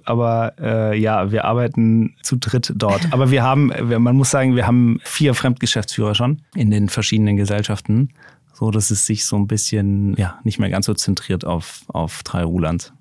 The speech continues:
Speaker 2: Okay, aber also du assoziierst mit Familienunternehmen eher so eine Dynastie, oder?
Speaker 1: Ich finde, ein Familienunternehmen ist man erst, wenn's einmal vielleicht durchgeerbt ist.
Speaker 2: Ja,
Speaker 1: Zumindest
Speaker 2: ja,
Speaker 1: ist das
Speaker 2: ja.
Speaker 1: so in meinem Kopf.
Speaker 2: Okay.
Speaker 1: Ich finde, im Moment ist es einfach eine Familienkonstellation,
Speaker 2: Ja.
Speaker 1: die, äh, aus welchen Gründen auch immer funkt-,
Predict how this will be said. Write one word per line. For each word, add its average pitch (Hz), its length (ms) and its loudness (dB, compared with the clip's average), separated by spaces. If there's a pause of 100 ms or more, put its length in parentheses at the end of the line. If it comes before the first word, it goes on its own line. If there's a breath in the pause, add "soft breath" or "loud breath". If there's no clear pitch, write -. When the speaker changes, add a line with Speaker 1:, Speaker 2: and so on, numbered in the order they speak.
(180)
Speaker 2:
Okay, 180 380 -4
aber 175 300 -2
also 180 240 -2
du 175 180 -2
assoziierst 185 720 -2
mit 175 140 0
Familienunternehmen 180 760 0
eher 170 220 0
so 165 100 -4
eine 165 180 0
Dynastie, 175 720 -2
oder? 165 440 0
Speaker 1:
Ich 139 140 2
finde, 165 200 4
ein 151 60 2
Familienunternehmen 135 600 2
ist 127 100 0
man 123 140 2
erst, 127 240 0
wenn's 120 160 0
einmal 120 240 0
vielleicht 107 300 -2
durchgeerbt 107 560 -2
ist. - 160 -6
Speaker 2:
Ja, 180 320 0
Speaker 1:
Zumindest 143 320 4
Speaker 2:
ja, 151 40 4
Speaker 1:
ist 147 140 0
das 139 140 4
Speaker 2:
ja. - 20 0
Speaker 1:
so 139 140 4
in 123 80 4
meinem 117 240 4
Kopf. 113 400 -4 (260 soft breath)
Speaker 2:
Okay. - 260 -6
Speaker 1:
Ich 160 100 -2
finde, 135 180 4
im 127 40 4
Moment 123 260 4
ist 127 140 2
es 120 120 0
einfach 120 180 2
eine 123 120 4
Familienkonstellation, 120 1300 2 (340 loud breath)
Speaker 2:
Ja. 180 300 -2
Speaker 1:
die, 113 440 0
äh, 104 280 -2
aus 107 260 -2
welchen 113 220 0
Gründen 110 240 0
auch 107 120 0
immer 110 200 0
funkt-, 107 240 -4